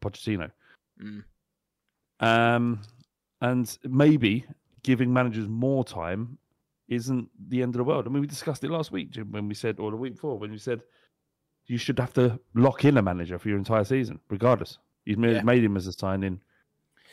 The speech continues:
Speaker 2: But it's, that is interesting to see if that will be the case sort of moving forward. I think you're right. When, when you're sort of down the bottom and th-, there's the problem of relegation, what one thing you have in your armory is the little, like, turbo boost button of a new manager.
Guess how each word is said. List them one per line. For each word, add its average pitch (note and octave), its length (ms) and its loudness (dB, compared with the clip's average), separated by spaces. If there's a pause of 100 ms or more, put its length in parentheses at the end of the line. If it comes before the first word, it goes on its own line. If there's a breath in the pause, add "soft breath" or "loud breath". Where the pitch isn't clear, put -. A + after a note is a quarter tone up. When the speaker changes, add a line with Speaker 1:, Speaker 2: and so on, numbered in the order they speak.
(380 soft breath)
Speaker 2:
But - 180 -8
it's, D#3 180 -8
that D#3 180 2
is C#3+ 100 0
interesting D3 280 -6
to A2 60 -12
see - 120 -6
if A2+ 100 -8
that A#2+ 120 -2
will B2 120 -6
be A#2 80 -6
the A2+ 80 -10
case - 440 -6
sort - 220 -10
of G#2 80 -16
moving A2+ 300 -6
forward. A#2 440 -6
I C#3+ 60 -4
think E3 160 -2
you're C#3+ 100 6
right. C3+ 300 6
When, C3+ 240 0
when D#3+ 140 2
you're D#3 160 6
sort C#3+ 160 -4
of - 40 -12
down C#3+ 200 4
the C3 80 2
bottom A#2 320 4
and A2+ 100 -2
th-, A2 140 -2
there's A#2 220 -4
the A#2 140 -8 (260)
problem A#2 260 -8
of A2+ 40 -12
relegation, A#2 500 -6 (220)
what C#3+ 300 0
one C#3+ 480 4
thing C#3 160 0
you C3 120 2
have B2+ 280 0
in B2+ 80 0
your A#2+ 180 -2
armory G#2+ 400 -2
is G#2+ 100 -12
the A#2 80 -16
little, A2 240 -8
like, A2 200 -6 (320)
turbo A2+ 420 4
boost A2 320 -2
button A2+ 300 -2
of G#2+ 100 -12
a G#2+ 40 -10
new G#2 180 -6
manager. G#2 440 -8